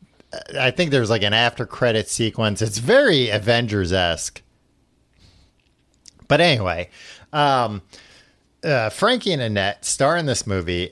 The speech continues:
as, uh, uh, former teen idols. S-, so they're essentially playing themselves, except in this universe, they are married to each other, which was not the case in reality.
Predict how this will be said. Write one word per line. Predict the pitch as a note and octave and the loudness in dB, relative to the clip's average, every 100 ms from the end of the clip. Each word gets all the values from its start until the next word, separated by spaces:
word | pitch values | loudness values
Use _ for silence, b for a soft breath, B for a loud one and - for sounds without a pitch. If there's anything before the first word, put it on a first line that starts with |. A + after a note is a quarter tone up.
| - | -4
as, | G2 F2+ F2 E2+ - | -2 -2 -2 -6 -8
uh, | |
uh, | G2+ F#2 E2+ E2 - C3 A2 G2+ | -4 -4 -4 -8 -10 -8 -6 -6
former | G2+ - - B3 A#3+ A3 F3 | -8 -6 2 2 2 0 -2
teen | - - F#3+ E3 | -4 -4 -2 -2
idols. | B2 G2+ D#2 C#2 - - - | 0 -2 -4 -8 -12 -12 -14
S-, | - E3 D#3+ | -12 -10 -6
so | - F3 | -2 2
they're | F#3+ G#3+ | 2 2
essentially | - A3 A#3 C4 G#3 | 2 0 -2 -2 -4
playing | - E3+ D3+ | -2 -2 0
themselves, | A#2 A2 - D#3 A#2+ G2+ F#2 - | -2 -2 -2 0 0 0 -4 -6
except | - - - B2+ - | -8 -6 -2 -2 -2
in | - B2+ A2 A#2 | -8 -4 -2 0
this | F#3+ G#3+ - | 0 0 -2
universe, | A2 G2 F2+ F2 - | -2 0 0 -2 -2
they | A2 G2 | -2 0
are | A2+ C#3 A2 | 2 2 0
married | G2 C3 C3+ F#2+ D#2+ | -2 0 0 0 -4
to | - | -10
each | E2 D2+ F2 | -10 -8 -8
other, | D#2 D2+ | -8 -10
which | E2 F2+ - | -10 -10 -8
was | F#2 E2+ | -8 -6
not | G2+ B2 A#2+ - | -4 -4 -6 -10
the | |
case | - G#2 F2+ - | -8 -4 -4 -6
in | E2+ | -10
reality. | E2+ G2+ G2+ E2+ - - - | -6 -2 -2 -2 -6 -12 -18